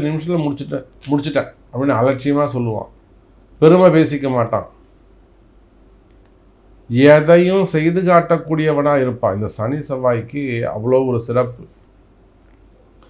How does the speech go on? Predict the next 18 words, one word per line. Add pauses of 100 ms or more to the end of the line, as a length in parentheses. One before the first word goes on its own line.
(520)
ஏன்
உங்களுக்கு
ஞாபகப்படுத்தணும்? (180)
சனி (380)
மறந்துடுவான், (680)
ஆனா (200)
செவ்வாய் (200)
முடிச்சிருவான். (1700)
அப்ப
இந்த (140)
சனி (120)
செவ்வாய்
சேர்க்கை (140)
ஜாதகம் (140)
யாருக்கெல்லாம்
இருக்கோ (960)
அவனை (140)
நம்பி